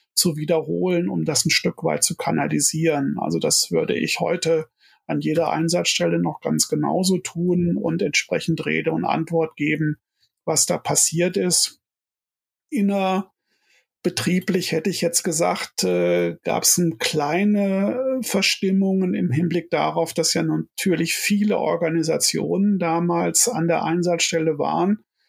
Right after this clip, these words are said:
und manche nicht so ganz verstanden hatten, dass es eine technische Einsatzleitung gibt, über die alles läuft und koordiniert wird und die dann an der T E L vorbei Presseinformationen rausgegeben haben.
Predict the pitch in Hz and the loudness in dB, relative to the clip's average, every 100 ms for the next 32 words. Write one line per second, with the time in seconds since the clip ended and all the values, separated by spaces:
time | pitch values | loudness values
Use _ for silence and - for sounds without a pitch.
0 | _ _ 180 180 160 151 175 175 185 180 | _ _ -2 0 0 0 0 0 0 0
1 | - 185 180 160 170 - 170 - 165 190 | 0 0 0 0 0 0 0 0 0 0
2 | 196 165 175 - 170 165 - 156 - 151 | 0 0 0 0 0 2 2 2 2 0
3 | 165 190 - 185 - 180 - 156 - 170 | 2 0 0 -2 0 0 2 0 0 2
4 | 185 190 185 - 180 190 208 190 208 208 | 2 2 0 0 0 0 0 2 0 -2
5 | 208 180 165 170 170 - 165 202 208 175 | -4 0 0 0 -4 -2 0 0 0 0
6 | 151 190 208 - 185 - 170 170 165 170 | 0 0 -2 -2 -4 0 0 0 0 0
7 | 185 208 165 156 180 214 _ _ _ _ | 0 -2 -2 0 0 -4 _ _ _ _
8 | _ _ 165 165 165 175 170 165 165 180 | _ _ -4 -2 -2 0 0 0 0 0
9 | 170 - 160 156 151 151 180 - 175 156 | -2 -2 0 0 0 0 -2 0 -4 -2
10 | 151 147 165 170 170 - 160 - 175 170 | -2 0 0 0 -2 -2 0 2 0 0
11 | 160 160 151 151 - - 156 156 143 - | -2 -2 -2 -2 -2 0 0 0 -2 0
12 | 165 - - 143 139 160 123 143 156 147 | 0 0 -2 -2 0 -2 0 0 0 -2
13 | 127 | -4